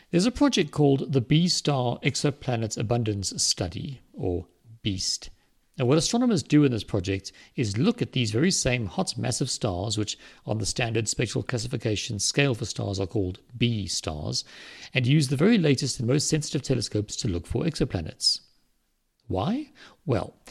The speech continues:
if your theory says that something is impossible, but nobody has ever actually checked, then a good scientist will go ahead and check, because challenging existing theory is just a part of what makes a good scientist.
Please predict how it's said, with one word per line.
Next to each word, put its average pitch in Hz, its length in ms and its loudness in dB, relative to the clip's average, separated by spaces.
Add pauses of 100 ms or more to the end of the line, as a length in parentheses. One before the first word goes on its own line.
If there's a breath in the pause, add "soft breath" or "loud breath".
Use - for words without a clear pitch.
(120)
if - 140 0
your 214 120 6
theory 147 360 4
says 98 380 0
that - 120 -8
something 143 240 0
is 120 120 0
impossible, - 600 -2 (680)
but 156 200 0
nobody 143 460 6
has 117 120 4
ever 120 220 2
actually 104 260 -2
checked, - 540 0 (340 soft breath)
then 160 180 4
a 165 60 4
good 254 180 2
scientist 139 520 -2 (180)
will 135 220 8
go 120 240 4
ahead 101 200 0
and 110 80 -4
check, 135 300 0
because 131 320 2 (220 loud breath)
challenging 190 420 2
existing 135 400 0
theory 110 480 0
is 110 140 0
just 135 160 -4
a 120 40 0
part 127 240 -4
of 107 80 -2
what - 160 -8
makes 101 280 -4
a 104 40 -10
good - 140 -6
scientist. - 600 -6